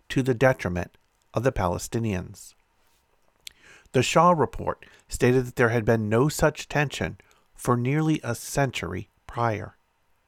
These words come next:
By the end of the mandate,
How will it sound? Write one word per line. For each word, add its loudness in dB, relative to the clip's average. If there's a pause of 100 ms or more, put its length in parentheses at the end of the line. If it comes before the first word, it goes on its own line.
(1500)
By 6
the 2
end 4
of 2
the 2
mandate, -2